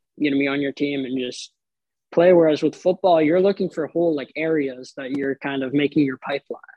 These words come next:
And we talked about that with Urban Meyer. He took the th-, south, southern recruits to Ohio and whatnot. So I think there's just a lot more, like, stuff going on in football, whereas with basketball, you can just find a really talented coach and then,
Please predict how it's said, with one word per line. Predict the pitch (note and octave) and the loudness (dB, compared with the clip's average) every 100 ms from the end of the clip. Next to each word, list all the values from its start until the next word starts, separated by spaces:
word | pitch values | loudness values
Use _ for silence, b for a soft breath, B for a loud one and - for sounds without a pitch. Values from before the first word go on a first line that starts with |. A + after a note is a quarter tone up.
| C#3+ | -12
And | C#3 | -2
we | D3 | 0
talked | D3 D3+ - | 2 -2 -2
about | C#3+ - | -4 -2
that | C#3 | -6
with | C3+ - | -6 -4
Urban | D3 C#3+ | -4 -2
Meyer. | C#3 D3 C#3 C3 | -2 0 -2 -4
He | C3+ | -4
took | C#3 - | -8 -8
the | D3 | -8
th-, | - - | -6 -8
south, | - - C#3+ C#3+ _ _ _ | -6 -2 -2 -4 _ _ _
southern | - F3+ D#3 D#3 | -4 0 2 2
recruits | D3 D3 D3+ D3 C#3+ - | 2 2 4 4 0 -6
to | C#3+ | -2
Ohio | C#3 C3+ C#3+ C#3 C3+ | -2 -2 -4 -6 -8
and | C#3+ | -8
whatnot. | C#3 C#3+ C3+ C#3 - | -8 -8 -8 -8 -8
So | - C3+ C3 _ _ _ - _ _ _ _ _ | -4 -4 -4 _ _ _ -20 _ _ _ _ _
I | - F3 | 2 4
think | G3 | 4
there's | F#3 F#3+ | 4 2
just | F#3+ F#3 | 2 -2
a | F#3 | 0
lot | D#3 D#3 D#3 | 0 0 -2
more, | D#3+ D3+ D3+ D3 | -4 -4 -4 -4
like, | C3+ C3+ | -6 -8
stuff | - - C#3+ D3 | -10 -6 -4 -4
going | D3+ C#3+ | -6 -4
on | C3 C#3 C3+ | -6 -6 -6
in | C3+ | -4
football, | D#3 D3 C#3+ C#3 | -4 -4 -4 -4
whereas | C#3 C#3+ | -4 -2
with | D3+ - | -2 -2
basketball, | D#3+ D3 - C#3+ C3+ | -2 -2 -2 -2 -2
you | C#3 | -2
can | D3+ | -2
just | C#3+ | -4
find | - D3+ | -6 -4
a | C#3 | -2
really | D3 C#3 | -2 -2
talented | - C3+ C3 C3 | -4 -8 -10 -16
coach | - C#3 C3 - | -6 -6 -6 -10
and | C#3+ C3 | -10 -10
then, | A#2+ | -16